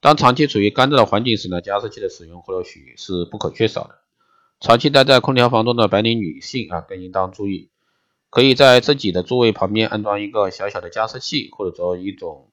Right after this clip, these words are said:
种植一盆植物，保持空气的湿润，对皮肤、肌肤非常重要。最后呢，是使用保湿效果好的一个底霜。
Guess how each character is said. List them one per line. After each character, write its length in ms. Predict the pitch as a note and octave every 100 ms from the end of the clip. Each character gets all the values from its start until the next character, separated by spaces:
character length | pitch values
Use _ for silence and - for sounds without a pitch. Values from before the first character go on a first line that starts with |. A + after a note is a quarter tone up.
| _
种 200 | - E3
植 160 | E3 A#2
一 140 | A2+
盆 440 | A2 - E2+ E2 F#2
植 160 | -
物， 340 | E2+ C#3+ - _ _ _ _ _ _
保 140 | - E2+
持 160 | -
空 200 | G2+ A#2
气 120 | A2
的 140 | A2+ F#2+
湿 180 | - C3
润， 260 | C3+ - -
对 160 | G2
皮 160 | E2+ F2+
肤、 540 | - G2+ G2+ G2+ - _ _
肌 140 | - B2
肤 360 | B2 B2+ C3 -
非 180 | A2+
常 180 | G2+ E2
重 180 | E2 E2+
要。 280 | E2+ - _ _ _ _ _ _ _ _ _ _ - _ _ -
最 160 | D3+
后 100 | D3
呢， 140 | C3+ C3
是 220 | C#3 B2
使 140 | -
用 260 | G#2+ A#2 G#2
保 120 | F#2+
湿 140 | E2+
效 180 | G#2 C3+
果 140 | A2 G2
好 180 | - -
的 80 | F#2
一 40 |
个 80 | G2
底 160 | - _
霜。 360 | - A2 A#2